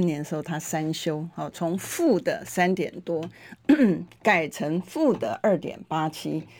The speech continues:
再改回来负的三点多。好，那你的这个基期呢，你是一个比较的，哈，所以你看一下这个，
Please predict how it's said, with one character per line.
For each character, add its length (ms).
再 180
改 160
回 260
来 220
负 380
的 180
三 280
点 280
多。 180
好， 200
那 140
你 220
的 180
这 160
个 140
基 300
期 320
呢， 340
你 140
是 200
一 40
个 100
比 260
较 300
的， 160
哈， 180
所 160
以 40
你 120
看 220
一 60
下 200
这 140
个， 240